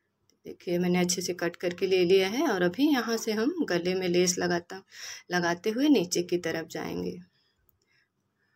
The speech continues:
एक साइड से सिलाई लगाते हुए अच्छे से फिनिशिंग के साथ में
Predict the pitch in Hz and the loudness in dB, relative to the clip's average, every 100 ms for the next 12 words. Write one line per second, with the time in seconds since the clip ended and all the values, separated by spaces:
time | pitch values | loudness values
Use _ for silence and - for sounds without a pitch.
0 | _ _ _ _ _ _ _ _ _ _ | _ _ _ _ _ _ _ _ _ _
1 | _ _ _ _ _ _ _ _ _ _ | _ _ _ _ _ _ _ _ _ _
2 | - 175 175 - 170 180 180 196 190 180 | 0 2 2 0 2 2 0 -2 2 2
3 | 165 180 180 175 175 202 214 220 240 175 | 4 2 2 0 -2 -6 -4 -2 0 0
4 | - 180 180 247 359 - 180 175 - 180 | 0 0 0 -2 -4 -6 -4 -2 -2 -2
5 | 185 185 175 175 202 | -2 0 -2 -2 -2